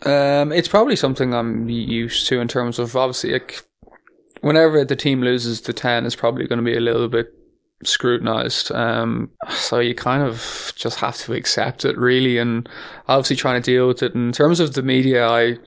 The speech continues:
just try and not look at it. I wouldn't be picking up a newspaper to look at it. Obviously, there'd be things on social media you would see, but, like, you're just trying to have to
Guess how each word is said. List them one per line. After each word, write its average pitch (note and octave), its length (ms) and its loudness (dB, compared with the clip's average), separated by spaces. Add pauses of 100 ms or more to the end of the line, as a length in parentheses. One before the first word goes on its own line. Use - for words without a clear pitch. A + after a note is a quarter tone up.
just - 200 0
try C3 260 0
and A2+ 100 -4
not A#2 600 -2
look A#2 260 -2
at C3 60 2
it. A#2+ 100 -2
I A#2 40 2
wouldn't B2 200 0
be A#2+ 60 0
picking B2+ 300 -2
up A#2 160 -2
a B2 40 0
newspaper B2 580 2
to - 120 -4
look B2 200 0
at A#2+ 60 2
it. A#2+ 40 2
Obviously, B2 400 0
there'd B2 180 -2
be A#2+ 120 -2
things A#2+ 320 -2
on A#2 180 -2
social B2 380 0
media B2 280 0
you A#2+ 200 2
would A#2+ 120 -2
see, B2 380 0
but, A#2 220 0
like, A#2 440 0
you're B2 120 -4
just D3+ 180 0
trying A2 180 0
to A#2 60 -2
have A2+ 200 -2
to A#2 420 0